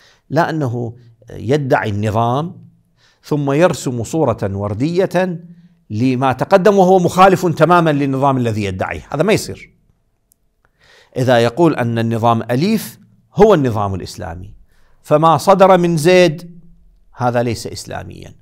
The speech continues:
ما صدر من بكر ليس إسلاميا،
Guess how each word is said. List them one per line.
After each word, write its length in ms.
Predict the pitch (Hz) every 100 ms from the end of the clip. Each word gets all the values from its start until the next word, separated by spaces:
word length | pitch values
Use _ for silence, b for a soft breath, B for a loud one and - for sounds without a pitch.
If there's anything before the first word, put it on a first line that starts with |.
| -
ما 200 | 113 101
صدر 340 | 131 135 131
من 220 | 123 117
بكر 320 | 131 127 143 - - -
ليس 260 | 101 -
إسلاميا، 580 | - - 107 107 - -